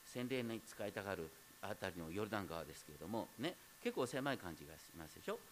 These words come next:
で、このですね、あの、うん、ちょっと周りを見るとですね、こういうふうに、あの、ちょっと丘になってるっていう感じに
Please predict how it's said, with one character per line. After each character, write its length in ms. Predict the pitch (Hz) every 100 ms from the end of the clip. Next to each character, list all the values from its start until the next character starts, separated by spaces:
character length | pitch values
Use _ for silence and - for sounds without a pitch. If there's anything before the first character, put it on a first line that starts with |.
| - -
で、 160 | 214 202 - -
こ 140 | 202
の 160 | 233 - 156
で 120 | 170
す 100 | 156
ね、 260 | 175 147 -
あ 120 | 117 120
の、 240 | 117 113 - - -
う 40 | 104
ん、 80 | 82 -
ち 60 | 233
ょ 20 |
っ 20 |
と 100 | 233
周 260 | 127 175 233
り 80 | 226
を 80 |
見 60 | 214
る 60 | 190
と 60 |
で 80 | 85
す 100 | -
ね、 140 | 113 104
こ 100 | 151
う 40 |
い 40 | 147
う 40 |
ふ 40 |
う 60 | 147
に、 140 | 107 - - -
あ 100 | - 113
の、 200 | 110 - 87 -
ち 60 | 165
ょ 20 |
っ 20 |
と 100 | 151
丘 340 | - 120 185 196
に 180 | 196 180
な 120 | 165
っ 40 |
て 140 | - 92
る 80 |
っ 40 | 85
て 160 | -
い 60 | 85
う 60 | 80
感 160 | 104
じ 100 | 92
に 100 | 85